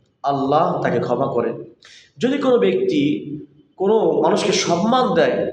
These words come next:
একটু ছোট হয়, ছোট, আল্লাহ তাকে বড় বানায় দেয়, আল্লাহ তার ইজ্জত বাড়ায় দেয়। বলে সুবহানাল্লাহ।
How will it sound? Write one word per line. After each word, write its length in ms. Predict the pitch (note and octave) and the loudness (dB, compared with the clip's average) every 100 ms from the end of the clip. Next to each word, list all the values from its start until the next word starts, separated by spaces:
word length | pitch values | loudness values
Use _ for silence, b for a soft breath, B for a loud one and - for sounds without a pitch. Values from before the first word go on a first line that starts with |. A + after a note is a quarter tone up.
| - | -8
একটু 180 | - - | -12 -8
ছোট 320 | - C#4 - | -2 -2 2
হয়, 380 | G#3+ C#3 B2 - | 2 2 0 -2
ছোট, 300 | - - - D#3 - - - - _ _ _ _ _ - | -2 0 0 -2 -4 -6 -10 -20 _ _ _ _ _ -4
আল্লাহ 360 | E3 G3 G#3 | -2 0 2
তাকে 180 | F#3 D#3 | 2 0
বড় 480 | - D#3 F#3+ A3+ F#3+ | 0 0 2 2 2
বানায় 280 | D3 C3+ A#2+ | 2 2 0
দেয়, 340 | A#2 G#2+ - B B | 0 -2 -6 B B
আল্লাহ 360 | - G#3+ A3 - | -4 0 0 2
তার 240 | F#3 D#3 | 2 2
ইজ্জত 600 | - - - A#3+ B3+ - - | 0 -2 2 4 4 2 0
বাড়ায় 300 | F#3 A3 G#3 | 0 2 2
দেয়। 160 | E3 | 2
বলে 200 | C3+ C3+ | 2 2
সুবহানাল্লাহ। 1080 | C3 C3+ B2+ C#3+ D3 C3 A#2+ - - - - | 0 -4 -2 0 2 2 0 -2 -4 -6 -8